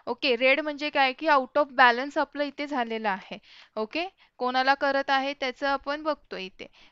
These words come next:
मग इथे आपल्याला जे काही फॉर्मॅलिटीज, फॉर्मॅलिटीज आहे ते येते. पण आता त्यांनी इथे दिलेलं आहे की, अ, लगेच आपल्याला इथे कळून येते की इथे काय होते, हे रेडमध्ये आलेलं आहे.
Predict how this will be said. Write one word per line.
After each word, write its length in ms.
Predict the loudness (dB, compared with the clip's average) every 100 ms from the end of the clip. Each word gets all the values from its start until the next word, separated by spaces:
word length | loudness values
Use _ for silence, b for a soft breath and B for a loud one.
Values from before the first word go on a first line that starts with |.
| -12
मग 100 | -10
इथे 280 | -8 -4 -4
आपल्याला 360 | -2 -2 -4
जे 160 | -4 -4
काही 140 | -4
फॉर्मॅलिटीज, 760 | -2 -2 -2 -6 -6 -6 -6 -8 _
फॉर्मॅलिटीज 640 | -6 -6 -6 -8 -8 -8 -6
आहे 180 | -6 -6
ते 80 | -6
येते. 320 | -6 -8 -14 -14 b b
पण 120 | -4 -4
आता 180 | -2
त्यांनी 400 | -4 -4 -4 -8
इथे 220 | -8 -6 -6
दिलेलं 400 | -4 -4 0 0
आहे 240 | 0 -4
की, 260 | -8 -10 -12 _ _ _ _ _ _ -18 -8
अ, 360 | 0 4 4 4 0 -10 -20 _ _
लगेच 500 | -18 -6 -4 -2 -2
आपल्याला 280 | -2 -2 -4
इथे 160 | -4 0
कळून 340 | 0 0 -4
येते 240 | -6 -6
की 140 | -10 -10
इथे 180 | -8 0
काय 180 | 2
होते, 320 | 2 0 -4 -2
हे 220 | -2 -6 _ b b b b _ _ _ _ _ _ _ 0
रेडमध्ये 520 | 4 6 6 2 0
आलेलं 300 | -2 -2
आहे. 100 | -6